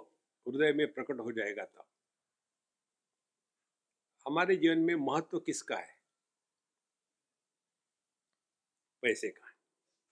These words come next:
तो पैसे का महत्व है, तो पैसे को लेकर के आज तक कभी किसी ने ये कहा क्या कि पैसे कमाना बड़ा कठिन है बाबा, हम नहीं कमाएंगे?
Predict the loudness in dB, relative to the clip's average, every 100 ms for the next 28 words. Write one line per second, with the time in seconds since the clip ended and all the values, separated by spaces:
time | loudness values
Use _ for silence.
0 | _ _ _ _ _ _ _ _ _ _
1 | _ _ _ -6 -2 4 4 4 6 6
2 | 6 4 4 2 4 2 2 0 _ -12
3 | -12 -2 0 2 0 0 0 0 0 -2
4 | 0 -4 -4 _ _ _ -2 2 2 2
5 | -4 -6 -6 -8 0 2 2 0 -4 -2
6 | 2 2 0 _ _ _ _ 2 2 2
7 | 2 2 0 -2 -4 _ _ _ _ _
8 | _ _ _ _ _ _ -6 -2 0 2
9 | 0 0 0 2 2 2 0 0 -4 -6
10 | -4 -2 -2 -2 4 4 4 0 _ -12
11 | -8 -4 -2 -2 -4 -6 -6 -10